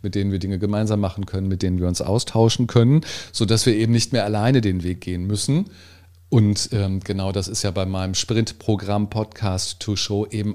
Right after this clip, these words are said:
auch die Idee dahinter. Wir sind alle in der Lage, diesen Weg auch alleine zu gehen. Dafür braucht es nicht mir, mich nicht, dafür braucht es mich nicht, um dir jeden einzelnen Schritt zu erklären. Aber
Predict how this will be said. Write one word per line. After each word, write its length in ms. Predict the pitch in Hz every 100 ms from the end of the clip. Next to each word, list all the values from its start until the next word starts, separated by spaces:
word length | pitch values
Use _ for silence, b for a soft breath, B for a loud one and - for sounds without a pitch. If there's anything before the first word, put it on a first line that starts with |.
| -
auch 420 | 101 113 123 117 -
die 220 | 110 98
Idee 380 | 101 90 92 90
dahinter. 520 | 85 87 98 85 80 B B B 123
Wir 180 | 120
sind 300 | 131 147 -
alle 260 | 135 143 131
in 240 | 113 113
der 320 | 107 98 98 87
Lage, 500 | 101 101 107 110 110
diesen 300 | 107 104 92
Weg 260 | 104 101 -
auch 180 | 101 87
alleine 460 | 98 101 120 120
zu 160 | - 98
gehen. 220 | 98 95
Dafür 220 | 101 113
braucht 440 | - 107 123 139 131
es 220 | 117 127
nicht 220 | 120 -
mir, 340 | 127 131 147 B B
mich 240 | 131 123
nicht, 160 | 135 147 104 101 - -
dafür 320 | 98 107 123
braucht 400 | 110 98 123 -
es 160 | 127 123
mich 240 | 147 -
nicht, 260 | 139 143 - B B B
um 160 | 135 131
dir 120 | 123
jeden 240 | 120 127
einzelnen 360 | 110 117 - 113
Schritt 220 | - 285
zu 120 | -
erklären. 480 | 98 98 92 80 90
Aber 420 | 110 123 135 127